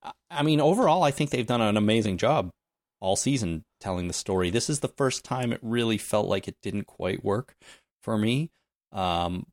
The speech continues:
but, but again, I think it just barely held together, right? I, I can't say that I didn't totally understand what was going on. So it's, it's not terrible, but it's the first time it kinda fell apart a little bit. Anyways, Daryl and Rick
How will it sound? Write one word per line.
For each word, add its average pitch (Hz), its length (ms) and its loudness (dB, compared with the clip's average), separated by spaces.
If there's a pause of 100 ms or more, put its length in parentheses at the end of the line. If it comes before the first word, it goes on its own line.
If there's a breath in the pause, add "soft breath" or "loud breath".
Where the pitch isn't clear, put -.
(160)
but, 107 220 -2 (180)
but 143 80 -4
again, 139 540 2 (120)
I 123 80 -6
think 147 300 -2
it - 80 -20
just - 220 -4
barely 120 320 2
held 104 240 0
together, 90 380 0
right? 87 260 -2
I, 92 160 -2 (120)
I 98 100 -4
can't 120 320 -6
say 107 280 0
that 95 220 0 (360)
I 90 260 -6 (180)
didn't 101 440 -2 (280)
totally 110 480 4
understand 92 500 -2
what 85 140 0
was 87 140 -4
going 87 260 -4
on. 80 400 -6
So 80 340 -4 (280)
it's, - 240 -10
it's - 180 -14
not 90 240 -8
terrible, 82 360 -4
but 117 320 -2 (280 loud breath)
it's 127 100 -4
the 147 80 0
first 135 260 0
time 107 400 0
it 95 140 -10 (100)
kinda 90 220 -2
fell 90 200 0
apart 85 260 -2
a 87 40 -4
little 90 200 -2
bit. 85 200 -2 (520 loud breath)
Anyways, 139 340 2 (100)
Daryl 170 300 4
and 135 100 2
Rick 135 280 -2